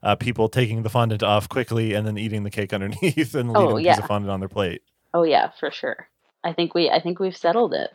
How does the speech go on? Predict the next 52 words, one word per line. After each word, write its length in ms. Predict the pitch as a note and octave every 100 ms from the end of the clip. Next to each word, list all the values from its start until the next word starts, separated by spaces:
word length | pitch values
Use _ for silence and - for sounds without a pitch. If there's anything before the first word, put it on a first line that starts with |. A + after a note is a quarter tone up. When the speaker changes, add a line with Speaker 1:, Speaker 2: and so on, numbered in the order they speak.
| _ _ _ _ _ _
Speaker 1:
We 100 | -
did. 260 | A2 C#3 C#3 - -
Speaker 2:
<laughs> 0 |
Speaker 1:
<laughs> 1040 | B3 C4 F4 - D#4+ D#4 D#4+ F4+ - E4+
Settled 340 | - E4 D3
the 80 | C#3
debate 220 | B2 C3+
once 200 | B2 B2+
and 100 | B2+ A2
for 140 | G2
all. 180 | E2 - _ _ _
Um, 240 | - F2+ F2+
all 200 | C#3+ D#3+
right, 220 | C3 G2+
so 240 | - D3+ A#2
for 380 | - C#3+ G2+ - -
topic 480 | D3+ C#3 C3 - B2
number 320 | C3+ B2+ A#2+
two, 580 | - - G#3 G#3 G3+ F#3+ D#3
Jen, 340 | D3 E3 D#3+ D#3+
what 100 | D3+
did 140 | D3
you 80 | C3
bring? 420 | A#2+ G2 E2+ D#2+ F#2+ _
Speaker 2:
So 220 | - F#3+
topic 460 | F3+ F3 F3+ B3 C4
number 240 | C4+ C4+
two, 280 | C4+ - G#3
which 200 | F#3 F3
I 80 | E3+
was 180 | D#3+ -
very 300 | C#3 D#3+ A3
surprised 580 | A3 - D3+ C#3+ C#3 -
that 200 | C#3 -
you 440 | D#3 D#3 D3 C#3 D#3
haven't 380 | D#3+ D3 E3 D3+
covered 360 | D3+ C#3 C3+ C3
yet, 360 | B2+ C3+ - - _ -
and 100 | D#3+
if 140 | D#3 G3+
you 120 | C#3+
Speaker 1:
Mm. 40 |
Speaker 2:
have 440 | - E3 D#3 D3+ D3
and 100 | C#3+
I 160 | C#3
just 220 | C3+ D3 D#3
missed 420 | D3 D3+ - -
it, 200 | G#2 -
then 140 | C3 B2+
I'm 180 | B2
very 240 | B2 C3 B2+
sorry. 560 | - B2+ A#2+ A#2 A#2+